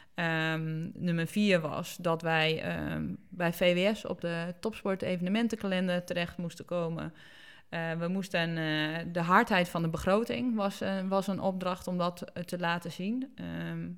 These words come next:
ja, want wij, wij kwamen natuurlijk aan met van, "Hey, dit is de begroting."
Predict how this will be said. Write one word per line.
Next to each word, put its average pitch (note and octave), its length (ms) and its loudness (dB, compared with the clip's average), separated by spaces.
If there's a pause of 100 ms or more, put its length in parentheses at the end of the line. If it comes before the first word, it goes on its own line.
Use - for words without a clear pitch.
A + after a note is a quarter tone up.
(140)
ja, E3+ 200 -2
want D3+ 180 -4
wij, D#3 240 -2
wij E3 180 -2
kwamen E3+ 360 2
natuurlijk D#3+ 480 -2
aan E3 380 0
met D#3 220 -2
van, E3 220 -4
"Hey, D#3+ 200 -2
dit E3 160 -6
is E3 100 -4
de D#3+ 60 -8
begroting." F3+ 640 -4